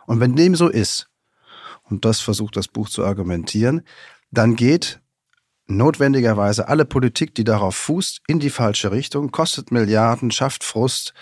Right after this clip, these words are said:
ähm, setzt die falschen Anreize und am Ende des Tages haben wir unter anderem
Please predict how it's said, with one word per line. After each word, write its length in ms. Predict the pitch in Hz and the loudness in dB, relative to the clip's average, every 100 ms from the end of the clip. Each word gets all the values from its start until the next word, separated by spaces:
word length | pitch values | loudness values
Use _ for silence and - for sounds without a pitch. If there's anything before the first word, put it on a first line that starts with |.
| - - - _ - | -20 -20 -20 _ 0
ähm, 1120 | 110 107 101 98 98 98 92 92 - 82 90 | 2 2 0 -2 -4 -8 -10 -12 -14 -14 -12
setzt 320 | 110 135 - 131 | -6 -4 -4 -4
die 80 | |
falschen 400 | 123 113 117 120 | 0 0 0 -2
Anreize 560 | 98 107 117 110 123 - | -2 -2 0 -2 -2 -2
und 100 | 113 | 0
am 120 | 107 | 0
Ende 240 | 110 135 127 | 0 -2 -2
des 140 | 113 | -4
Tages 340 | 120 110 117 | 0 0 0
haben 140 | 117 110 | 0 0
wir 120 | 104 | 0
unter 240 | 147 151 | 0 2
anderem 480 | 101 127 139 143 175 | 2 2 2 2 -2